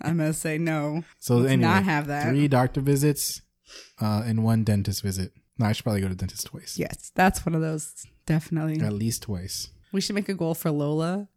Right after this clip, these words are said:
Speaker 1: to visit five new dog parks.
Speaker 2: No, she doesn't need to go to more. She just needs to go to the same dog park now.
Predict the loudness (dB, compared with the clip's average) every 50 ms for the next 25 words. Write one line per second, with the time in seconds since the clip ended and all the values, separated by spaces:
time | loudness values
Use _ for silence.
0 | _ _ _ _ _ -6 -4 -2 -2 -2 -2 -2 -2 -2 -2 -4 -4 -6 -6 -10
1 | -14 -16 -16 _ _ _ -20 -18 -12 -10 -10 -10 -10 -8 -4 -2 0 2 2 2
2 | 2 0 -2 -2 -2 0 0 0 0 -2 -2 -4 -6 -6 -6 -8 -8 -10 -12 -12
3 | _ -12 -12 -10 -10 -10 -12 -12 -8 -4 -2 -2 0 0 0 -2 -2 -4 -4 -4
4 | -4 -4 -2 -2 -2 -4 -4 -6 -8 -12 -16 -16 -16 -18 _ _ -6 -4 -4 -2
5 | -4 -4 -6 -10 -10 -8 -6 -6 -4 -2 -4 -4 -4 -8 -10 -8 -6 -4 -2 -2
6 | -2 -2 -2 -2 -2 0 0 -2 -2 -4 -6 -10 -10 -10 -10 -10 -8 -10 -10 -10
7 | -12